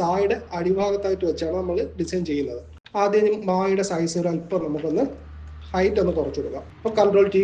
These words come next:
കൊടുത്ത് മായുടെ സൈസ് ഞാൻ ഒരല്പം കുറയ്ക്കുകയാണേ. ഒന്ന് കുറച്ച് ഇതാ ഈ ഒരു ഭാഗത്തേക്ക് കൊണ്ടുവയ്ക്കാം. അപ്പൊ അങ്ങനെ വയ്ക്കുമ്പോഴത്തേക്ക് നമ്മുടെ ഈ സായുടെ ഈ ഒരു താഴേക്കുള്ള ഭാഗം നമ്മളൊന്ന് മുകളിലേക്ക് കയറ്റി വയ്ക്കാം. അപ്പൊ അതിന് വേണ്ടിയിട്ട്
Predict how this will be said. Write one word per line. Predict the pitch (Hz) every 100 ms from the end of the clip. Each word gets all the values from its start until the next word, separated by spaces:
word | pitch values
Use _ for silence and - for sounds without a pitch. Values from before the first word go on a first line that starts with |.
| 185
കൊടുത്ത് | 156 151 - - - 185
മായുടെ | 190 196 190
സൈസ് | 175 170 202
ഞാൻ | 196 185
ഒരല്പം | 180 180 202 170
കുറയ്ക്കുകയാണേ. | 160 - 160 139 196 214 - - _ 214
ഒന്ന് | 226
കുറച്ച് | 190 180 196
ഇതാ | 190 180
ഈ | 185 185
ഒരു | 180
ഭാഗത്തേക്ക് | 151 151 175 165
കൊണ്ടുവയ്ക്കാം. | 135 120 - - - - -
അപ്പൊ | 196 214
അങ്ങനെ | 196 196
വയ്ക്കുമ്പോഴത്തേക്ക് | 165 170 151 143 135 - 220 277 - - _ - -
നമ്മുടെ | - 190 190
ഈ | 196 196
സായുടെ | 180 180 185 180 185
ഈ | 180
ഒരു | 180 170
താഴേക്കുള്ള | 165 175 175 180 165
ഭാഗം | 143 175 302 -
നമ്മളൊന്ന് | 190 185 180 208
മുകളിലേക്ക് | 196 202 202 196 190
കയറ്റി | 170 160 143
വയ്ക്കാം. | - - -
അപ്പൊ | 170 170
അതിന് | 170 175
വേണ്ടിയിട്ട് | 160 147 147